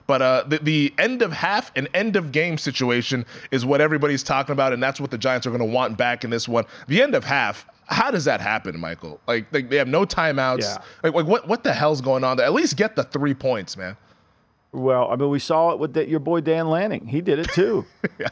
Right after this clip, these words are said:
Speaker 2: You know, we, we started Saturday with the stupidity and we ended Sunday with the stupidity.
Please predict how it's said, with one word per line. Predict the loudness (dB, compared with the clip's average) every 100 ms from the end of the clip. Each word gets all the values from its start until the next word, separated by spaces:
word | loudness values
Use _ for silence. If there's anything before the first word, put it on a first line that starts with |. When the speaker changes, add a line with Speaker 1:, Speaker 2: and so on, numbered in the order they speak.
| -2
Speaker 2:
You | 0
know, | 2 2
we, | 2
we | 2 0
started | 0 0 0 -2
Saturday | -2 2 2 2 0 0
with | 0
the | -2
stupidity | -6 -6 -2 -2 -2 -2
and | 0
we | 0 0
ended | 0 -4
Sunday | -4 -2 0 0
with | 0 -2
the | -4
stupidity. | -6 -4 -4 -4 -4 -6